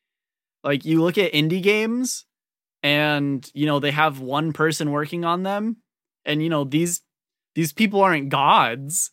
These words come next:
They have their own limitations too. They're not good at certain things. They, they lack prowess in certain aspects of game making.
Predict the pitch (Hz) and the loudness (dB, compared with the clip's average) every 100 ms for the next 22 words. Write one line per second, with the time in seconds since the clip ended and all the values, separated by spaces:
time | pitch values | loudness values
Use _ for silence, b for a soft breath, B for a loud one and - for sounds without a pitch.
0 | _ 151 175 190 180 156 151 156 151 147 | _ 0 2 2 2 2 2 2 0 -2
1 | 143 190 - 139 - 160 185 143 131 147 | -2 -2 -4 -6 -4 -2 0 -2 2 2
2 | 151 139 151 151 - 151 143 143 143 143 | 0 0 0 0 -2 -6 -4 -4 -2 -2
3 | 160 170 151 143 135 135 143 147 135 139 | -2 -4 -4 -2 -2 -2 -2 0 -2 2
4 | 147 160 _ - - 147 156 170 147 - | 4 2 _ -20 -8 0 2 2 0 -4
5 | 147 143 - 156 147 135 147 - 151 - | -6 -6 -4 -6 -2 0 -2 -2 -6 -6
6 | 143 123 131 151 139 127 135 117 117 | -10 -6 -4 -2 -4 -4 -6 -6 -8